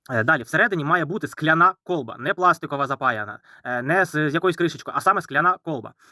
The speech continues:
І в цілому засіб має працювати мінімум півроку. Якщо ви його нанесли, а він у вас через місяць вже перестав працювати, мають бути якісь питання. Можливо, ви неправильно нанесли, можливо, ви неправильно підготували, можливо, ви, не знаю, там, якоюсь дуже-дуже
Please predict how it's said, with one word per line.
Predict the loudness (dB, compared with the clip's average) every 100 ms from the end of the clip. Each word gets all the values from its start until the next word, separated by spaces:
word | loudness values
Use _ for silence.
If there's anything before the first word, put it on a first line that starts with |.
| _ _ _ -6
І | -4
в |
цілому | 2 4 4 4 2
засіб | 2 2 2
має | 0 0
працювати | -2 0 0 2
мінімум | 0 0 0 -4 _ _ _ -4
півроку. | 0 2 2 -4 -20 _ -20 _ -4
Якщо | -2 2
ви | 4
його | 4
нанесли, | 4 2 2
а | 0
він |
у | 2
вас | 0
через | -2 -4 -8 _
місяць | -4 -4 -4 -4
вже | 0 2
перестав | 2 0
працювати, | -2 2 2 2 -2 -12 _
мають | -6 -2 -2
бути | -2 -4
якісь | -6
питання. | -6 -4
Можливо, | 0 2
ви | 2
неправильно | 2 2 2
нанесли, | 0 0 -2 -6 -10 -14 -4
можливо, | 0 2 2
ви |
неправильно | 2 2 2
підготували, | -2 -2 2 2 2
можливо, | -4 -2 -2 0
ви, | -2
не | -2
знаю, | -2 -2
там, | -4
якоюсь | -4 -4 -6 -8
дуже-дуже | 0 2 2 0 0 -2 -4